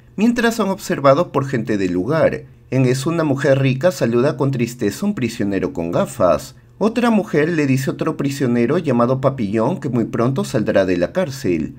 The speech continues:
Sin embargo, el compañero del preso le dice que nunca podrá salir de ahí. Momentos después, los prisioneros abordan un barco donde los colocan en celdas.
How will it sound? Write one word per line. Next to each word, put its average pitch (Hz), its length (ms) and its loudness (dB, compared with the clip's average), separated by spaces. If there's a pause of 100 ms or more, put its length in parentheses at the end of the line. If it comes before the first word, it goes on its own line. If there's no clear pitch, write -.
(120)
Sin 247 300 0
embargo, 185 340 4
el 180 80 0
compañero 139 540 2
del 135 180 0
preso 131 380 -2
le 147 160 -2
dice 156 340 -4
que 139 100 0
nunca 123 300 -2
podrá 113 300 2
salir 92 400 -2
de 82 80 0
ahí. 120 420 -2 (220)
Momentos 131 440 0
después, 143 360 0
los 170 100 -2
prisioneros 120 720 -2
abordan 123 380 0
un 127 180 4
barco 135 360 2
donde 139 260 0
los 113 140 -2
colocan 127 560 0
en 165 100 -6
celdas. 73 760 -4